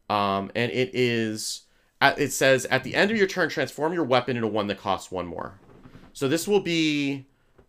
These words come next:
a weapon from, uh, every, any class, not just Shaman. Um, so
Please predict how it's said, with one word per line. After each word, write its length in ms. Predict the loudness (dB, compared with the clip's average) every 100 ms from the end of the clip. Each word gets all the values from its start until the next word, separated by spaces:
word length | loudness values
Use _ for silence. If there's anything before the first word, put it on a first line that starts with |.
| 2
a 100 | 4
weapon 760 | 6 6 4 4 2 0 -6 -10 -18 -20 -20 _ _ _ _
from, 920 | -20 -10 0 4 6 4 0 -8 -12 _ _ _ _ _ -20 -4
uh, 240 | 0 0 0 0
every, 580 | -2 0 -2 0 -2
any 220 | 0 0 0
class, 540 | 0 0 -2 -10 -14 _ _ _ _ _ _ _ _ -20 -20 -20 -16
not 460 | -4 0 6 6 6
just 420 | 0 0 0 -10
Shaman. 520 | -4 2 2 0 -8 -12 -20 _ _ -20 -20 -20 -20 _ _ _ -20 _ _ -20 -20 -20 -20 -20 -20 _ -20 -4
Um, 600 | 2 4 4 0 -4 -12 -16 -20 _ -20 -20 -20 -20 -20 -20 -20 _ _ _ _ _ -20 -20 -20 -12
so 720 | -4 2 4 4 2 0